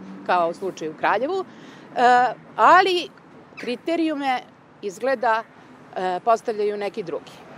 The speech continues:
Kažem, kada su raspisani, e, kada se, je doneta odluka da se raspisuju konkursi, nedvosmislena je bila preporuka ministra da se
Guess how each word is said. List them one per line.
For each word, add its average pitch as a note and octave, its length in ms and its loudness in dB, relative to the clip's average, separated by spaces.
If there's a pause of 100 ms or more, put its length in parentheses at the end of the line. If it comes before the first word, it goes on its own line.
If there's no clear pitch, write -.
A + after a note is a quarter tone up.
(160)
Kažem, F4 340 4
kada D4 280 -2
su C#4+ 420 0
raspisani, B3 760 -2
e, A3 280 -4
kada B3 220 0
se, A#3 160 -10
je A3+ 260 0
doneta E4 420 2
odluka C#4 280 -2
da A#3 80 -6
se B3+ 100 -6
raspisuju B3 520 -8
konkursi, D#4 600 -6 (400)
nedvosmislena C#4 1080 2
je F#3+ 180 -4
bila A3 460 0 (280)
preporuka C#4+ 640 4
ministra B3 500 -2 (680)
da D4 200 8
se - 140 -4